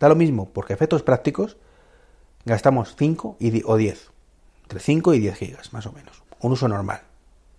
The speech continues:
¿De acuerdo? Incluso menos de cinco gigas, mucha gente. Entonces, salvo en meses como verano y demás, pues, pueden ponerme lo que quieran. Ya lo comenté, a mí P-, B P Phone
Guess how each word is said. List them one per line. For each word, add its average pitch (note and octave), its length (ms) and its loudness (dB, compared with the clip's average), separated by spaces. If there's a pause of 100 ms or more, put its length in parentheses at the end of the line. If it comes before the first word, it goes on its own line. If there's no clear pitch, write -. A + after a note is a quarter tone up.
(120)
¿De - 100 -20
acuerdo? A#2+ 200 -4
Incluso A#2 260 -8
menos A2 240 0
de F#2+ 60 -8
cinco G2+ 240 -8
gigas, G2 260 -10
mucha G2 220 -14
gente. - 280 -20 (1120)
Entonces, A2+ 220 -2
salvo A2+ 180 4
en A2+ 80 2
meses C#3 260 2
como C3+ 200 4
verano B2 420 8
y A2 60 0
demás, B2+ 420 2 (100)
pues, - 360 -12 (800)
pueden C3 180 2
ponerme B2+ 220 2
lo A#2 80 2
que A2 100 0
quieran. F3 400 6 (880)
Ya A#2 160 6
lo A#2+ 80 8
comenté, A2 360 4
a B2+ 60 0
mí A2 120 -2
P-, A#2 240 0
B A2+ 200 0
P G#2+ 140 -2
Phone E3 280 0